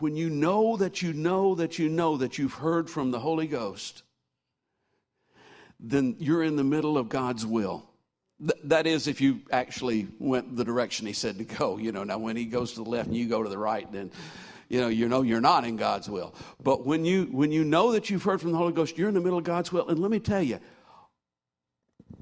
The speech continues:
all hell can break loose around you. All of the, all of the minions and demons of the devil can, can be going at it all around you,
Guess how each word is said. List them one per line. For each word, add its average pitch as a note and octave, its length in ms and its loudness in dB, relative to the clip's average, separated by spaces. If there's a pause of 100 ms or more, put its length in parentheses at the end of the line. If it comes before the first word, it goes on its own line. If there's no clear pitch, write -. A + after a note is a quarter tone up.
(520)
all G#3+ 380 6
hell E3 420 0
can D3 260 -4
break C#3+ 400 -2
loose C#3 480 0
around C3 540 -2
you. F#2+ 420 -6
All G3 320 2
of G#3 80 -2
the, F3+ 220 4
all F#3 320 4
of G3+ 60 0
the G3+ 100 4
minions F3 680 4
and C3+ 180 2
demons C3+ 520 2
of B2 100 -2
the B2 100 -2
devil B2+ 360 0
can, A2 280 -2 (380)
can C#3+ 200 0
be C#3 320 -2 (380)
going D#3+ 380 6
at D3+ 220 4
it A#2 240 -2
all D3 260 4
around C#3+ 380 2
you, B2 160 -2